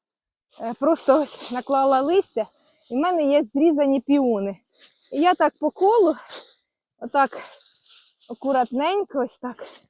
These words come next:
прикладу. Якщо піони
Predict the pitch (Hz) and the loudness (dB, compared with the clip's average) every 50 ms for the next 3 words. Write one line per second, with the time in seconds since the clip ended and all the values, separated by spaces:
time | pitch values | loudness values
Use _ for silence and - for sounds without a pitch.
0 | _ _ - - - - - - - - - - - - - - 294 330 311 - | _ _ -20 -20 -20 -20 -20 -20 -14 -12 -12 -12 -12 -12 -4 0 0 0 2 2
1 | 320 311 302 277 226 196 226 220 220 - - - - - - - - - - - | 4 4 6 6 4 2 0 -2 -2 -4 -10 -20 -20 -20 -20 -20 -20 -20 -20 -20
2 | - - - - - - - - - - - - - - - - - 1077 - - | -20 -20 -20 -20 -20 -20 -20 -20 -20 -20 -20 -20 -20 -18 -12 -10 -8 -8 -8 -8
3 | - - - - - - - - _ _ _ _ _ - - - - 233 269 269 | -8 -8 -8 -8 -10 -12 -18 -20 _ _ _ _ _ -20 -20 -14 -8 -6 -6 -2
4 | - - 359 - - 330 330 330 339 330 320 311 311 | 0 0 0 2 2 2 2 4 4 2 2 2 0